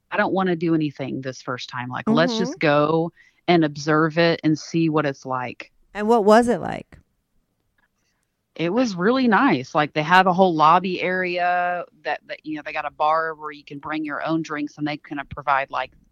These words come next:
Speaker 1: you know, like, apple juice or orange juice, things like that to mix with your drinks you bring.
Speaker 2: Mm-hmm.
Speaker 1: Um, and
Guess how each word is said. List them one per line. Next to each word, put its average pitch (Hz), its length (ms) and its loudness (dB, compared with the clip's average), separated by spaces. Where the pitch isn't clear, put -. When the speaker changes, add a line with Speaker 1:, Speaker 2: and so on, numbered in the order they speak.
Speaker 1:
you 143 160 -4
know, 131 180 -6
like, 127 320 -8
apple 120 280 -8
juice 127 360 -8
or 127 100 -4
orange 131 300 -4
juice, 127 180 -6
things 151 200 4
like 127 160 2
that 131 260 2
to 139 180 0
mix 147 380 0
with 147 220 0
your 143 180 0
drinks 135 340 -6
you 127 140 -2
bring. 131 460 0
Speaker 2:
Mm-hmm. 208 760 -4
Speaker 1:
Um, 147 440 4
and 147 440 -2